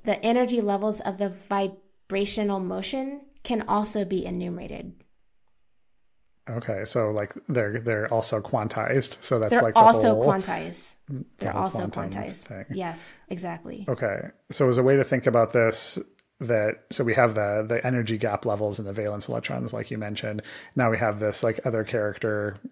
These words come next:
Speaker 2: <laughs> like you said,
Speaker 1: Yes.
Speaker 2: coming in. So that's kind of, it's just another, another energy level, but it,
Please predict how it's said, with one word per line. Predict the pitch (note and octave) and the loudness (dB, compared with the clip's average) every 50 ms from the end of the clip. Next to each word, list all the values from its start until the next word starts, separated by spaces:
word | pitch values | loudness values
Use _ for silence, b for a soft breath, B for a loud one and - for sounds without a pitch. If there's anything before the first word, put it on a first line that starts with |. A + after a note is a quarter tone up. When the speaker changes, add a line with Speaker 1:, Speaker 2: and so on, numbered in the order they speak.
| - _ _ | -18 _ _
Speaker 2:
<laughs> | _ _ - - - - - | _ _ -8 -8 -6 -4 -2
like | - C#3+ - - | -2 -2 -2 -2
you | A#2+ | -2
said, | - - A#2+ G#2+ G#2 | 0 0 0 0 2
Speaker 1:
Yes. | G#2 - | 2 2
Speaker 2:
coming | A#2+ A2+ A2+ G#2+ G#2+ G#2+ - | 2 2 2 0 0 -2 -2
in. | A2 A2 G#2+ G#2 G#2 G#2+ G#2+ B B B B B B B B | -2 -2 -2 -2 -4 -6 -8 B B B B B B B B
So | B - C#3 B2 | B 2 4 4
that's | B2 A#2+ - | 4 4 2
kind | - - C#3 C#3+ C#3+ C3+ | 0 2 4 4 6 6
of, | C3+ B2+ B2 A#2 A#2 | 6 6 6 4 2
it's | - C3+ - | 0 0 2
just | - A#2+ - | 2 2 4
another, | C3+ B2 A#2+ A#2+ A#2 A#2+ A#2 A2 A2 A2 G#2+ G#2+ - | 4 4 4 4 6 6 6 6 6 6 6 4 4
another | - C3 B2+ C3 A#2+ A#2 A2+ | 4 4 2 4 4 4 2
energy | A2 A#2+ C3 B2+ A2 A2 G#2+ | 2 2 2 0 0 0 -2
level, | G2+ G2+ G2+ G2+ G#2 G#2 G#2 | 0 0 0 2 0 0 2
but | G2+ A2 G#2+ | 2 2 2
it, | G#2+ G#2 G#2 G#2+ | 2 0 -2 -4